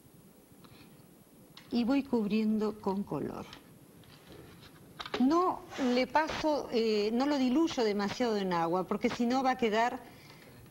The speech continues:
muy, este, tenue los colores, y esto hay que hacerlo de entrada una sola vez, cosa de no tentarse con los bordes y que esto salga mal. Llegado el caso que me saliera mal y se me pasara,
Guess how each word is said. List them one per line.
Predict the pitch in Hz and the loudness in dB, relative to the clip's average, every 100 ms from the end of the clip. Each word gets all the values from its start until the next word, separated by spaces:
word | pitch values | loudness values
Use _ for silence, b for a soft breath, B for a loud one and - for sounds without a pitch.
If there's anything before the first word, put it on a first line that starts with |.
| - | -2
muy, | 220 247 269 - | 2 2 0 -2
este, | - 196 - 208 190 | -2 -2 -2 -2 0
tenue | 233 226 226 | 0 0 0
los | 190 180 | 0 0
colores, | 262 302 320 320 320 | 0 2 2 0 0
y | 262 | 0
esto | 285 311 | 0 0
hay | 285 | 0
que | 269 | -2
hacerlo | 262 269 269 277 - - - 190 - - - - B B 220 | 0 -2 0 0 -2 -10 -8 -8 -8 -20 -20 -20 B B -2
de | 220 | 0
entrada | 240 240 269 285 285 285 - | 0 0 2 2 2 0 -2
una | 269 277 254 | -2 0 0
sola | - 262 254 208 | -2 -2 0 0
vez, | 214 208 - - | 0 -2 -6 -6
cosa | 240 233 240 220 | -4 -4 -2 0
de | 220 214 - | 0 -2 -8
no | 220 214 247 | -4 -2 -2
tentarse | 240 220 214 233 220 - 226 | -2 -2 0 0 -2 -4 -2
con | 220 214 | 0 0
los | 185 | -2
bordes | 190 202 196 196 190 | -2 -2 -2 -4 -4
y | |
que | 196 | -4
esto | 185 180 | -4 -4
salga | - 175 156 | -4 -4 -4
mal. | 147 143 - B B B B B - | -4 -8 -12 B B B B B -2
Llegado | 302 440 453 320 | 2 4 2 0
el | - | 0
caso | 269 - 247 | -2 -2 -4
que | - 202 | -2 -2
me | 202 | -2
saliera | - 196 190 254 370 233 185 | -2 -2 0 0 2 0 0
mal | 185 185 160 156 - - - - - - - B B B B - | 0 0 0 -4 -8 -20 -20 -20 -20 -20 -20 B B B B -4
y | 208 | -2
se | 254 | 0
me | 262 349 | 0 0
pasara, | - 220 - 202 160 190 | 0 -2 0 0 2 0